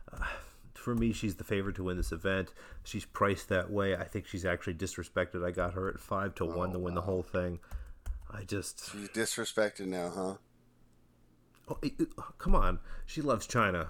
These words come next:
Speaker 1: Her record in China is incredible. And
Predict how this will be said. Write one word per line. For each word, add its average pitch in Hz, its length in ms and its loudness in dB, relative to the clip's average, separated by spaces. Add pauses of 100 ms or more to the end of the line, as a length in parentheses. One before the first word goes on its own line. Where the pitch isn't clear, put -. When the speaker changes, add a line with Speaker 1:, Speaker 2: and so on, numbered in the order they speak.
Speaker 1:
Her 110 140 2
record 113 320 4
in 101 80 -4
China 101 300 0
is 92 200 -4
incredible. 87 960 -2 (320)
And 98 300 -2